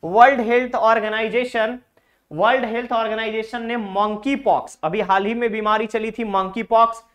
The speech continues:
टोमेटो फ्लू, बहुत सारी बीमारियां आपको वायरस के through देखने को मिली होंगी। तो मंकी पॉक्स का नाम बदलने के लिए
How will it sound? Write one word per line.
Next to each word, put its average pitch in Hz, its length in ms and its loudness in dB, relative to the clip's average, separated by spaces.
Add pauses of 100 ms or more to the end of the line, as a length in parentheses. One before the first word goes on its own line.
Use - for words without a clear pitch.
(220)
टोमेटो 214 420 4
फ्लू, 226 300 -6
बहुत 214 340 2
सारी 220 200 2
बीमारियां 208 460 0
आपको 208 240 0
वायरस 190 360 2
के 208 100 -4
through 196 220 -6
देखने 190 280 -4
को 190 80 -8
मिली 190 200 -4
होंगी। 202 260 -2 (300)
तो 214 60 -2
मंकी 233 520 0
पॉक्स 240 360 4
का 247 140 0
नाम 226 400 2
बदलने 226 400 2
के 208 140 -2
लिए 208 420 -2